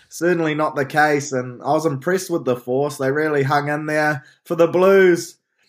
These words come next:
I don't know. It was, it was an interesting one. I think it's just one of those ones where you bank the win and you kind of move on, but, like, a few areas where they've been strong at over the previous few weeks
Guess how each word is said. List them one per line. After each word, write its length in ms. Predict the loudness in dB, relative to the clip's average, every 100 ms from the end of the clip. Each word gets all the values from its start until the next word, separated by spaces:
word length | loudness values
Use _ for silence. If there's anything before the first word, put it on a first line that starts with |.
| _ _
I 120 | -6 -4
don't 100 | 0
know. 220 | 2 4 2 0 -12 -6
It 40 |
was, 120 | -6
it 80 | -2
was 140 | -2 0
an 100 | -2
interesting 560 | -2 -2 -2 -2 0
one. 180 | 0 2
I 80 | 2
think 220 | 0 -2
it's 100 | -4
just 160 | -4 -2
one 120 | 0
of 80 | 2
those 200 | 2 2
ones 300 | 0 -2 -2
where 100 | 0
you 140 | 0
bank 300 | 0 0 -2
the 100 | -2
win 220 | 0 -2
and 120 | -4 -6
you 100 | -4
kind 280 | -2 0
of 80 | 0
move 380 | -2 -2 0 2
on, 340 | 2 4 2
but, 300 | 0 -2 -4 -12 _ _ _
like, 180 | -6 -6
a 40 |
few 260 | -6 -4 -2
areas 440 | 2 2 4 4
where 120 | 2 2
they've 180 | 0
been 180 | -2 -4
strong 420 | -6 0 2 2
at 140 | 0 0
over 220 | 0 0
the 100 | -4
previous 520 | -2 -2 0 0 -2
few 300 | -6 -4 0
weeks 420 | 2 0 -2 -14